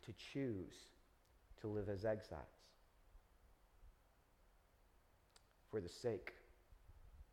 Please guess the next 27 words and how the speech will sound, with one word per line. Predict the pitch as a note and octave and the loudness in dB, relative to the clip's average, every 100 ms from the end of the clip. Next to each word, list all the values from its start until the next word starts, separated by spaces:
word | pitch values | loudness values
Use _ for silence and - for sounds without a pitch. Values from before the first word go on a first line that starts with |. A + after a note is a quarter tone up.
| - - - - - | -20 -20 -20 -12 0
not | F#2 B2 | 2 4
of | A#2+ | 4
ourselves, | A2 - A#2 - - - - - - - - - - - - - - - - - - - - | 2 2 2 2 -4 -16 -20 -20 -20 -20 -20 -20 -20 -20 -20 -20 -20 -20 -20 -20 -20 -20 -4
but | - - | 0 2
for | G#2+ | 2
the | F2+ | 2
sake | - G#2+ | 2 2
of | G2+ | 2
his | - G2 F#2+ | 0 0 2
name? | G2 D2+ - - - - - - - - - - - - - - - - - - | 0 0 -6 -20 -20 -20 -20 -20 -18 -18 -20 -20 -20 -20 -20 -20 -20 -20 -20 -10
That's | F2+ F2 | -8 -6
the | - | -6
question. | - G2 - A#1+ - - - - - - - - - - - - - | -2 -2 -2 -14 -18 -20 -20 -20 -20 -20 -20 -20 -20 -20 -20 -14 -2
Will | G#2 | 4
you | |
bow | G2 D3 | 12 12
with | C3 - | 12 10
me? | F2 - - - - - - - - - - - - - - - - - - - - - - - - - - - - - - - - - - - - - - - - | 0 -6 -12 -14 -14 -18 -20 -20 -20 -14 -4 0 2 2 0 -4 -12 -18 -20 -20 -20 -14 -14 -14 -16 -20 -20 -20 -14 -10 -10 -12 -20 -20 -20 -20 -18 -20 -20 -18 0
Will | C3 | 2
you | |
talk | A2+ D3+ - | 12 12 12
to | |
God | C#3 D3 D#3+ D3 | 12 12 12 12
about | C#3+ C#3 - | 12 12 10
what | D3+ | 10
God's | C#3+ C#3+ C#3 | 12 12 12
talking | D#3 C#3 | 10 10